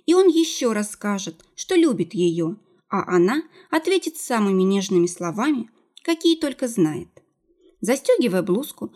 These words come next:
Оксана включила электрочайник и заодно радиоприёмник. «Второе августа, воскресенье», сообщил бодрый голос ведущего программы. «Воскресенье? Как воскресенье?» «Ну, правильно,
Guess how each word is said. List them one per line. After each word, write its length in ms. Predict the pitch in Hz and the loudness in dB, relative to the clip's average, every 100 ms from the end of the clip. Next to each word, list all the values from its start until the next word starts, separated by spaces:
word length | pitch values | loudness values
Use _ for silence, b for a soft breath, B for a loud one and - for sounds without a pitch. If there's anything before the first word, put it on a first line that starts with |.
| b - | b -10
Оксана 380 | 254 - 427 | -6 -4 -2
включила 420 | 370 247 247 339 339 | -2 -2 -2 0 0
электрочайник 1040 | 269 262 - 302 294 - 214 202 190 190 - | 0 -4 -4 -6 -4 -4 -2 0 -2 -4 -6
и 80 | |
заодно 540 | 170 185 165 175 262 339 b - | -2 -2 0 0 0 -4 b -2
радиоприёмник. 1120 | 320 320 302 294 262 196 160 151 - - _ _ _ _ _ _ _ _ | 0 2 -2 -4 -4 -4 -4 -4 -8 -14 _ _ _ _ _ _ _ _
«Второе 420 | - 320 339 339 - | 0 2 2 0 0
августа, 680 | 233 226 196 214 - 208 226 - | 0 0 -2 -8 -8 -10 -10 -4
воскресенье», 1080 | 240 320 - 330 320 - 190 185 180 180 b b - | -2 0 0 -2 -2 -2 0 0 0 -6 b b -12
сообщил 580 | - 185 - - 240 | -6 -6 -4 -4 -4
бодрый 380 | 240 233 226 233 | -2 -2 -2 -4
голос 440 | 220 214 214 220 b b 330 | -4 -4 -4 -6 b b -2
ведущего 500 | 285 339 330 285 269 | 2 2 0 -4 -6
программы. 580 | 269 240 170 151 - - _ _ _ - | -6 -6 -6 -6 -8 -12 _ _ _ -6
«Воскресенье? 960 | 180 190 - 165 - 226 359 440 240 - _ _ _ | -4 -2 -4 -8 -4 0 0 0 -4 -8 _ _ _
Как 320 | 339 330 - | 2 2 0
воскресенье?» 840 | 190 - 220 226 - 185 170 - - _ b b b | -10 -8 -8 -8 -4 -2 -2 -6 -16 _ b b b
«Ну, 440 | 320 330 202 156 | 4 4 2 -2
правильно, 680 | - 277 254 196 240 240 247 | -2 0 0 0 -2 -4 -6